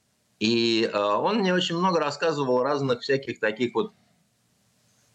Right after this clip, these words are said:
стрёмных тем, которые я бы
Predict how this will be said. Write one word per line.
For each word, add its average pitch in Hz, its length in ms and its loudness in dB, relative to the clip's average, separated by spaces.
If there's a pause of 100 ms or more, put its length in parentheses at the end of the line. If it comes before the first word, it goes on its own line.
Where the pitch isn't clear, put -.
(120)
стрёмных 123 600 0
тем, 185 420 -2 (760)
которые 139 440 0
я 123 160 2
бы 123 220 -2